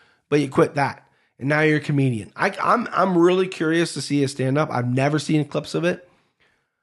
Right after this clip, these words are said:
Um, I respect what he's doing. He's opening his own lane up. Again, there's jealousy on my side. I'm not gonna fucking,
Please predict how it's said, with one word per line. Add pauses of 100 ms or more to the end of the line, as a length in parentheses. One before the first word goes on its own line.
(300)
Um, (160)
I
respect
what
he's
doing.
He's
opening
his
own
lane
up.
Again, (300)
there's
jealousy
on
my
side.
I'm
not
gonna
fucking,